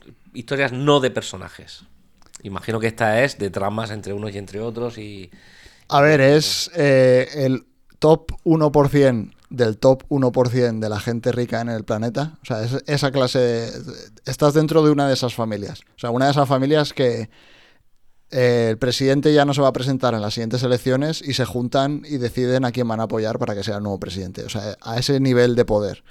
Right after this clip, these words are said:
Speaker 2: Eh, la familia es dueña de un conglomerado de empresas que no es, o sea, no se llama la Fox, pero es claramente la Fox. Quiero decir, o sea, está todo sacado del mundo real,
Speaker 1: Wolves.
Speaker 2: ¿sabes?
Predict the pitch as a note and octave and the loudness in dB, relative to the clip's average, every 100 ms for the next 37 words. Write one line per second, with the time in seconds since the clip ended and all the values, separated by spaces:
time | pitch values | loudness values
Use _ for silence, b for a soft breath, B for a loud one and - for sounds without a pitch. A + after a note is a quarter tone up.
0 | b b b - A#3 G#2 G2+ G#2+ A#2+ A2 | b b b -8 -6 -4 -4 -4 -2 0
1 | B2 B2+ C3+ C#3+ C#3 C#3 A#2+ C#3 C3+ B2 | 0 2 2 4 4 4 2 2 4 4
2 | A2+ B2 A#2+ B2+ B2 B2 B2 A#2 A#2+ A#2+ | 2 2 2 2 4 2 2 2 2 2
3 | A#2+ A#2+ B2 A2+ G#2 F#2+ - A2 G2+ G2 | 0 0 -2 -2 -6 -8 -10 -8 -6 -6
4 | F#2+ - B B B B B B B B | -8 -12 B B B B B B B B
5 | _ - D3+ C#3+ D#3 D#3 D#3 D3 - B2 | _ -6 0 4 4 4 2 0 -2 0
6 | A#2+ C3 D#3 C#3+ C#3 B2 C#3+ E3 - - | 0 2 2 2 2 2 2 0 -6 -8
7 | A2+ G#2 A#2 A#2 - A2+ A2 A2+ A2+ G#2 | -6 -6 -6 -6 -2 -2 -2 -4 -4 -4
8 | A2+ D3 - - B2+ A#2+ A2+ G#2+ A2+ C3 | -6 -8 -10 -6 -2 -2 -2 -6 -6 -2
9 | A#2+ B2 C#3 D3+ D#3 D3 D3 D3 D#3 D#3 | -2 0 0 4 4 4 4 6 6 6
10 | A#2+ B2+ A#2+ A2 A#2 C#3+ A#2 G#2 C3 | 4 0 0 0 4 4 2 -2 -4